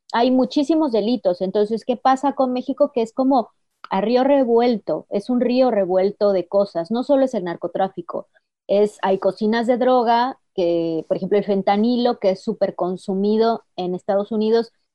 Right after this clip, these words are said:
y que se procesa en México, pero no solo es eso, o sea, eh, hay bastante descontrol en ciertas comunidades y te vas a dar cuenta, si tú vas a México, vas a la Ciudad de México y parece que no pasa nada,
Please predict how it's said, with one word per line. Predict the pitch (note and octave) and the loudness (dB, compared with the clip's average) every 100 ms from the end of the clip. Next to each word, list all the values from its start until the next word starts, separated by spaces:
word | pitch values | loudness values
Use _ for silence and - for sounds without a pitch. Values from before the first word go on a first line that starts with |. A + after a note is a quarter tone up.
| _ - | _ -4
y | A3 | 0
que | G3+ | 0
se | G#3 F#3+ | -2 -2
procesa | D#4 F4 - A#3 B3 - A#3 A#3+ C#4 _ _ _ _ _ _ _ _ _ | -2 -2 -2 -2 -2 -2 -4 -4 -8 _ _ _ _ _ _ _ _ _
en | F3 E3+ | -8 -2
México, | G3 A#3 A#3 C4+ - B3+ E4 - _ _ _ - | 0 0 0 -2 0 0 0 -4 _ _ _ 0
pero | B3 C4 D4 | 4 4 4
no | C#4 C#4 | 2 0
solo | C4+ D4 C4 | 0 2 2
es | G3+ - | 0 0
eso, | F3 E3 E3+ - | -4 -4 -10 -6
o | G3 | -4
sea, | A#3 G#3 - - - | -2 -4 -6 -20 -2
eh, | A#3 A3+ - | 0 0 2
hay | A#3 B3+ C#4+ D4 - _ G#3+ | 2 4 4 2 -2 _ 0
bastante | A3 G#3+ C4 C4 | 2 2 2 2
descontrol | D4+ - B3+ A#3 B3+ B3+ - | 2 2 -2 0 2 2 0
en | A#3 | -4
ciertas | A3+ A3+ A#3+ - | -2 -2 -2 -4
comunidades | A3+ G#3 G3 G3+ G#3 F#3+ F3+ - | -2 -2 0 4 4 4 -2 -6
y | B3 A#3 | -4 -2
te | - G#3+ | 2 4
vas | - | 4
a | C#4 | 4
dar | C4+ C4 | 4 4
cuenta, | C4 C4 - | 0 2 -2
si | A3 | -4
tú | G#3 | -2
vas | A3+ C4 | 0 0
a | C#4 | 0
México, | C4+ C4 C4 - C4 | -2 -2 -2 2 2
vas | A3+ A3 | 2 0
a | A#3 | 0
la | A3+ | 0
Ciudad | G#3 G3+ | 2 2
de | A3+ | 2
México | A3+ A3+ C4 | 0 -2 -2
y | G#3+ | 0
parece | F#3 F#3+ B3+ | 0 0 0
que | A3 | -2
no | G3 G3+ | -2 -2
pasa | A3 - G3 | -2 -2 -2
nada, | G3 E3+ D3 | 0 -2 -4